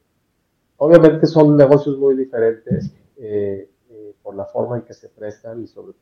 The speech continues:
y, y, y bien vender zapatos online puede ser toda una responsabilidad, pues, eh, cuidar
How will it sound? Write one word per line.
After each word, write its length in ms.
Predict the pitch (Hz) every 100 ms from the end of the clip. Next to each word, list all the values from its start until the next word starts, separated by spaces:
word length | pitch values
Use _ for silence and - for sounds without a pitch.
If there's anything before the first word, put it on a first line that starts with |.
| _ 117
y, 460 | 107 _ _ _
y, 240 | - _ 92
y 80 | 113 _ _ _ -
bien 220 | 113 120
vender 280 | 107 104 113
zapatos 440 | - - 113 - -
online 420 | 110 110 110 107 -
puede 220 | 101 107
ser 300 | - 107 -
toda 240 | - 104 107
una 160 | 107 98
responsabilidad, 1000 | 90 - 90 92 95 95 101 104 - _ _ _ _ _ -
pues, 280 | 107 - -
eh, 540 | 104 101 98 95 92 - _ _ _ _ _ _ _ _ _ -
cuidar 600 | 120 117 117 120 127